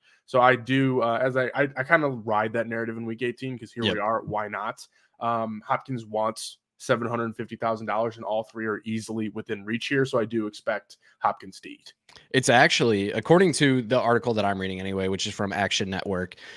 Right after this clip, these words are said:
Speaker 2: uh, forty-nine receiving yards gets him another million dollar bonus.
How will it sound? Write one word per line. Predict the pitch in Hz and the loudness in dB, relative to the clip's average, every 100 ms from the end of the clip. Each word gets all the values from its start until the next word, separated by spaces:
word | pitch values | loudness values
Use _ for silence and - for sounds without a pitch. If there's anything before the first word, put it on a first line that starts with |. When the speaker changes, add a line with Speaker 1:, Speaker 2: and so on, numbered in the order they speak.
| - | 0
Speaker 2:
uh, | 107 95 | 2 2
forty-nine | - 165 185 170 143 | 8 8 10 6 4
receiving | 131 - 123 117 | 2 2 0 2
yards | 117 110 107 | 4 2 2
gets | 101 110 - | 0 0 2
him | 110 107 | 0 0
another | 110 107 104 98 | 0 0 2 0
million | 92 104 139 160 117 | 0 2 2 4 2
dollar | 92 82 90 | 0 -2 -4
bonus. | 87 80 - - - | -6 -8 -10 -10 -12